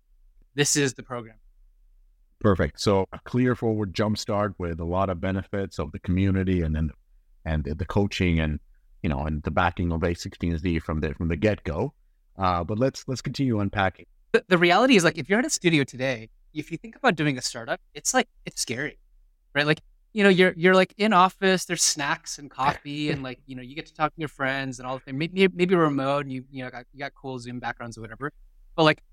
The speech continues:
Speaker 1: you know, people don't know how to start a company. It's, like, you know, a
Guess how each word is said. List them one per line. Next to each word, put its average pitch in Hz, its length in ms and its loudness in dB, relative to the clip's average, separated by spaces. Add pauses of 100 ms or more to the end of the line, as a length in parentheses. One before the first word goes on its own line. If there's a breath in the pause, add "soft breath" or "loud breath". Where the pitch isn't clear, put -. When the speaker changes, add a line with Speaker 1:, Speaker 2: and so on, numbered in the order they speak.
(180)
Speaker 1:
you 269 100 0
know, 196 60 4
people 240 360 -2
don't - 160 -2
know 135 180 0
how 131 280 0
to 127 100 -6
start 123 340 -6
a 104 140 -14
company. 147 180 -10 (260)
It's, - 120 -18
like, 117 220 -12 (120)
you 120 60 -16
know, 113 80 -16
a 117 140 -16